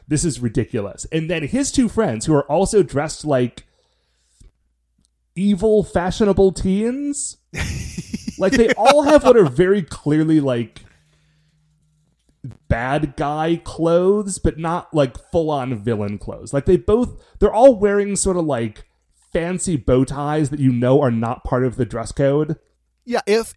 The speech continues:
Speaker 2: if you took an episode of Project Runway and told the designers that their inspiration was supposed to be the snobby, mean kids from Saved by the Bell, this is probably the fashion show you would have come up with.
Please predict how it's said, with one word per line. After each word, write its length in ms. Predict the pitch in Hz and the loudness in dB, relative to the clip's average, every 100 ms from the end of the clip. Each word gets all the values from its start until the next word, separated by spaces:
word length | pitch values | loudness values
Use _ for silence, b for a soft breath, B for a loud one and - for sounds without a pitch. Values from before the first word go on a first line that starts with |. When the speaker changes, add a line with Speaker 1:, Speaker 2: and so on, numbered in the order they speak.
| - | 0
Speaker 2:
if 240 | 208 - | 0 0
you 140 | 202 | -6
took 240 | 220 262 311 | -4 -4 -4
an 100 | 302 | -4
episode 640 | 196 220 214 - 202 202 156 | -4 -2 -2 -2 0 0 2
of 220 | 151 - | 0 -2
Project 500 | - 202 185 208 - | 0 0 0 -2 -2
Runway 480 | 139 151 131 120 117 | -2 -2 -2 -8 -8
and 160 | 131 | -8
told 320 | - 214 269 214 | 2 4 4 2
the 100 | 208 | 0
designers 680 | 202 170 156 143 139 135 | 0 0 0 -2 -4 -4
that 120 | 156 151 | -4 -4
their 100 | 143 | -2
inspiration 840 | 180 202 - 185 175 165 - 160 | -2 -4 -4 -2 -2 -2 -4 -4
was 140 | 139 - | -4 -6
supposed 480 | 156 - 196 - - | -4 -2 -2 -4 -8
to 80 | |
be 480 | 156 170 165 165 160 - b b b b | -6 -4 -4 0 -2 -2 b b b b
the 120 | 127 | -10
snobby, 600 | - 147 175 214 226 214 | -8 -4 -2 0 -2 -4
mean 420 | 175 196 208 190 | -4 -4 -4 -6
kids 340 | - 170 156 | -4 -4 -4
from 240 | - 160 143 | -6 -6 -4
Saved 400 | - 175 165 127 | -2 -2 -2 0
by 160 | 170 | 0
the 140 | 160 151 | 0 0
Bell, 520 | 180 143 107 107 110 _ - | 2 0 -2 -10 -14 _ -8
this 180 | 147 214 | -6 -4
is 100 | 185 | -4
probably 440 | - 202 180 151 | 2 2 2 -2
the 80 | 147 | -4
fashion 400 | 151 147 123 156 | -4 -6 -6 -8
show 240 | 147 156 131 | -8 -6 -6
you 140 | 123 | -6
would 100 | 120 | -8
have 100 | 113 | -10
come 140 | 120 | -12
up 140 | 95 87 | -12 -14
with. 340 | 69 76 - | -20 -20 -20